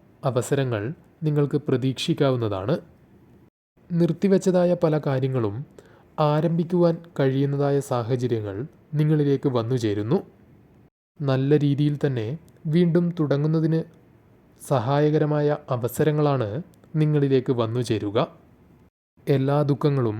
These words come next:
ഈശ്വരനിൽ അല്ലെങ്കിൽ പ്രപഞ്ചശക്തിയിൽ സമർപ്പിച്ചുകൊണ്ട് മുന്നോട്ടു പോകുന്ന വ്യക്തികൾ തന്നെയാണ് നിങ്ങൾ. നല്ല ഒരു മാറ്റത്തിനായി കാത്തിരിക്കുന്നവർ തന്നെയാണ് നിങ്ങൾ. അത്തരത്തിലുള്ള ഒരു എനർജി തന്നെയാണ്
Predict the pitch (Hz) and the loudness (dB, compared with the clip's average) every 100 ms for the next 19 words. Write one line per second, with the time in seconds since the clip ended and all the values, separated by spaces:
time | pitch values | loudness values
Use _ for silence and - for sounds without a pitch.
0 | 156 - _ - 147 139 165 143 131 107 | -8 -16 _ -2 0 0 0 0 0 -4
1 | 156 - - - 147 147 147 - 139 131 | -8 -14 -8 -2 0 0 -2 -2 -2 0
2 | 147 165 160 147 - 143 110 147 - - | 0 0 -2 -4 -2 0 0 -4 -8 -18
3 | - - 151 147 143 180 - 175 170 165 | -20 -4 -2 0 -2 -4 0 2 2 2
4 | 147 143 143 151 147 139 143 127 113 - | 0 0 0 0 0 0 -2 -2 -4 -2
5 | 147 143 127 117 131 123 113 98 101 123 | 0 2 0 -2 -2 -2 -2 -6 -4 -4
6 | - - - - - _ _ _ _ _ | -4 -10 -20 -20 -20 _ _ _ _ _
7 | _ _ 165 143 143 151 - 165 151 143 | _ _ -2 0 2 2 2 2 2 2
8 | 127 143 139 143 117 107 160 - - 147 | 0 -2 -2 0 0 -2 -6 -10 -4 -2
9 | 147 - 151 143 151 147 143 135 131 131 | -2 -2 -4 -2 -2 0 -2 -2 -4 -2
10 | 123 113 104 104 151 185 - _ - - | -4 -4 -6 -2 -2 -4 -12 _ -20 -20
11 | - _ _ _ _ - 147 143 151 147 | -20 _ _ _ _ -4 -2 0 0 0
12 | 147 - 160 147 139 135 135 151 139 143 | -2 -2 0 2 2 0 0 -2 0 0
13 | 143 123 | 0 -2